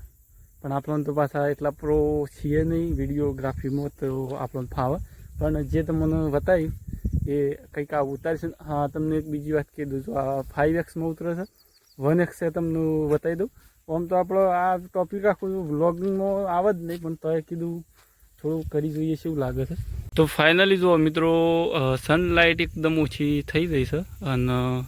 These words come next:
જોઈ શકાય છે કે ફાઈવ એ, ફાઈવ એક્સમાં આપણો આ વાઇડ એંગલ કહેવાય કે જે કહેવાય એ, આ ફાઈવ એક્સમાં આપણો અત્યારે જોઈ શકો છો તમે. આમ હું વન એક્સ કરું અને એક આમાં ઓપ્શન છે,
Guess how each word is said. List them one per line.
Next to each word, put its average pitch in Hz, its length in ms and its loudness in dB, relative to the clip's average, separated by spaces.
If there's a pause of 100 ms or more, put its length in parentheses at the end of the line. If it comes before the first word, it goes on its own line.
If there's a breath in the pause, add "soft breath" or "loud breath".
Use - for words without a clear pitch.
(100)
જોઈ 143 180 2
શકાય 135 300 0
છે 160 160 -2 (520 loud breath)
કે - 80 -8
ફાઈવ - 380 6
એ, 180 280 6
ફાઈવ 160 420 2
એક્સમાં 147 500 2
આપણો 139 200 0
આ 135 320 2
વાઇડ 127 380 4
એંગલ 127 320 2
કહેવાય 123 320 -2
કે - 340 -6
જે 135 180 4
કહેવાય 117 340 0
એ, 151 80 -2 (400 loud breath)
આ 185 40 -4
ફાઈવ 143 300 4
એક્સમાં 139 360 2
આપણો 131 200 2
અત્યારે 127 760 0 (380)
જોઈ 143 120 4
શકો 135 280 2
છો - 0 -
તમે. 185 280 -4 (360 loud breath)
આમ 151 200 4
હું 156 120 6
વન 151 180 6
એક્સ - 200 0
કરું 135 320 0 (260 soft breath)
અને 156 220 4
એક 156 140 -2
આમાં 156 240 6
ઓપ્શન 165 340 2
છે, 151 180 -4